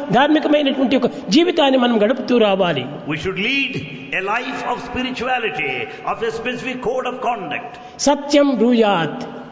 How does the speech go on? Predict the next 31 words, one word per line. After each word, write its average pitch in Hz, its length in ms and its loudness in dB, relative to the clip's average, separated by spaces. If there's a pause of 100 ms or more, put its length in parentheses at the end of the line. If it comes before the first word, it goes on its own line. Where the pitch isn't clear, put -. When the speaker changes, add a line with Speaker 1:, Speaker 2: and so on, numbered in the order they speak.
Speaker 2:
Speak 240 360 -8
truth. 233 340 -6 (400)
Speaker 1:
అది 233 260 4
ఏ 226 120 8 (400)
నైతికము. 175 640 2 (540)
Speaker 2:
That 208 240 -6
is 208 220 -4
moral. 208 340 -4 (340)
Speaker 1:
ప్రియం 339 400 6
బ్రూయాత్. 233 600 4 (380)
Speaker 2:
In 131 160 -4
an 139 100 -2
acceptable 233 640 -4
way. 190 140 0
Speaker 1:
అది 233 160 2
ఏ 254 140 6 (100)
ధార్మికము. 202 640 4 (100)
Speaker 2:
That 160 200 -2
is 180 120 -6
righteous. 208 580 -2
Speaker 1:
న 277 200 6
బ్రూయాత్ 311 580 4
సత్యం 277 380 2
అప్రియం. 233 440 4 (360)
ఇది 320 220 6
ఏ 302 120 6 (120)
ఆధ్యాత్మికం. 220 680 2 (260)
Speaker 2:
The 131 140 -8
spiritual 226 600 -4 (460)
aspect 226 460 -6
requires 208 640 -2